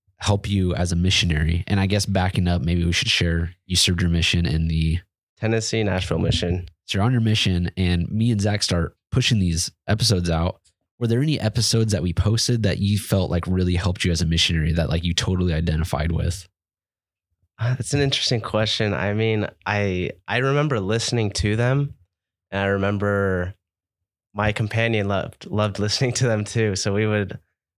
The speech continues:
Speaker 2: we, I would, like, play 'em in the car, and they always thought it was f-,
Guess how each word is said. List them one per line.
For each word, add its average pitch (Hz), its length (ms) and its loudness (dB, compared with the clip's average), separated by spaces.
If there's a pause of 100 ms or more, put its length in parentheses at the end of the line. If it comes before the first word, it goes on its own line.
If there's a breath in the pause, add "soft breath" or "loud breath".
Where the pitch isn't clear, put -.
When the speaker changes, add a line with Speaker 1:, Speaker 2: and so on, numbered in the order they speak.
Speaker 2:
we, 90 60 -4
I 101 120 0
would, 107 100 0
like, 98 160 -2
play 104 180 -2
'em 104 100 0
in 98 80 -2
the 95 80 -2
car, 101 440 -2 (460)
and 101 160 -4
they 104 60 0
always 101 180 0
thought 104 140 0
it - 20 0
was 92 160 -2 (100)
f-, - 60 -18